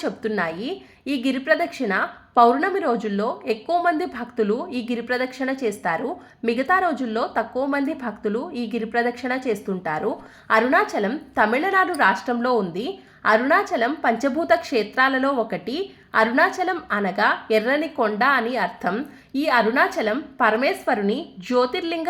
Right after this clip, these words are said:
స్వరూపమండి. ఈ కొండ శివుడు అని భక్తులు నమ్ముతారు. ఈ కొండ చుట్టూ ప్రదక్షిణ చేయడం సాక్షాత్తు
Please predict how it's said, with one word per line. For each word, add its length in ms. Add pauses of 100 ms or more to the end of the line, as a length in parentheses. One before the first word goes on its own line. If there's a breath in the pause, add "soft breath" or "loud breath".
స్వరూపమండి. 720 (360 loud breath)
ఈ 220
కొండ 260 (260)
శివుడు 300 (140)
అని 140 (120)
భక్తులు 460
నమ్ముతారు. 600 (280 loud breath)
ఈ 100 (120)
కొండ 200 (160)
చుట్టూ 200 (100)
ప్రదక్షిణ 440 (140)
చేయడం 340 (280)
సాక్షాత్తు 640